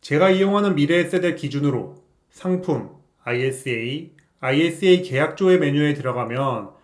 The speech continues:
현재 저의 아이에스에이 수익 현황과 기간, 투자 원금을 자세히 확인할 수 있는데요. 여기서 우측 상단에 있는 만기 변경을 눌러줍니다. 그럼 변경한 날짜를 직접 고를 수 있는데 저는 넉넉하게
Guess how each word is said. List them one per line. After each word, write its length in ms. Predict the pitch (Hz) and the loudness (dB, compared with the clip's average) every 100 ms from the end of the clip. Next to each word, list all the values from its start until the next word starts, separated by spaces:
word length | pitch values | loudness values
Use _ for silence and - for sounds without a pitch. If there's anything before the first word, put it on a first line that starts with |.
| _ | _
현재 320 | - 220 220 | -8 -2 2
저의 240 | 220 175 175 | 2 4 4
아이에스에이 600 | 131 131 156 156 175 165 | 4 2 0 0 0 0
수익 280 | 180 190 185 | 0 -4 -2
현황과 360 | 202 202 196 | -2 0 0
기간, 420 | 185 127 120 98 - _ _ | -2 -4 -6 -6 -14 _ _
투자 260 | - 202 214 | -6 0 2
원금을 400 | 147 123 147 151 | 2 2 0 0
자세히 260 | 120 120 | -2 -4
확인할 380 | 135 139 175 180 | -4 -2 0 0
수 120 | 175 | 0
있는데요. 840 | 160 123 123 113 117 131 117 104 - _ _ - | -4 -4 -4 -4 0 0 0 -4 -14 _ _ -4
여기서 280 | 151 190 214 | 0 2 2
우측 280 | 151 - | 0 -2
상단에 420 | 180 196 202 208 180 | -4 -2 0 2 2
있는 400 | 143 127 107 - _ _ _ | 0 -2 -6 -10 _ _ _
만기 320 | 120 143 165 | -2 0 0
변경을 420 | 131 131 151 151 | -2 0 2 2
눌러줍니다. 840 | 123 120 120 127 131 123 113 104 - _ _ | 0 -2 -4 -4 0 0 -2 -8 -18 _ _
그럼 280 | - 180 202 | -2 2 2
변경한 460 | 143 151 208 220 | 0 0 2 2
날짜를 360 | 208 196 208 208 | 0 0 0 -2
직접 300 | 202 - 180 | -2 -2 0
고를 200 | 151 151 | 2 0
수 140 | 156 | 0
있는데 600 | 147 139 135 123 101 92 _ _ | -2 -2 -2 -2 -4 -8 _ _
저는 280 | - 135 151 | -10 -2 0
넉넉하게 800 | 135 131 156 156 151 127 101 92 | 0 0 -2 -2 -4 -2 -4 -8